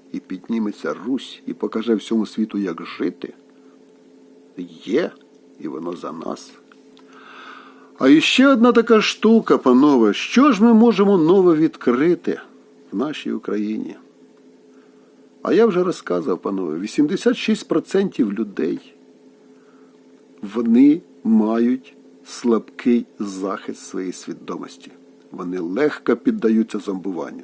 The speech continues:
Ну, більш-менш, але можна сказати, легко. А чотирнадцять процентів стійкі. Тільки от демократія у нас кругом світі так організована, що іде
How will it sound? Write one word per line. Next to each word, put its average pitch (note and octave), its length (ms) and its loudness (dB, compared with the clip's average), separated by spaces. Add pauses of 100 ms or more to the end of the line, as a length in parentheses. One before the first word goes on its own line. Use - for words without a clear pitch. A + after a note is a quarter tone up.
(160)
Ну, B3+ 120 4
більш-менш, E3+ 580 2
але C3+ 160 4
можна A2+ 400 0
сказати, G#2 300 -4
легко. G2+ 420 -8 (1120)
А B2+ 100 -4
чотирнадцять C4+ 640 2
процентів A#3+ 540 2
стійкі. - 680 -8 (1400)
Тільки G3+ 300 0
от G#3 380 2 (380)
демократія A3+ 680 4
у C3 80 6
нас B2+ 260 4
кругом B2 320 2
світі B2+ 380 0
так C3 300 0
організована, G#2 840 0 (1120)
що - 360 2 (760)
іде B2+ 320 4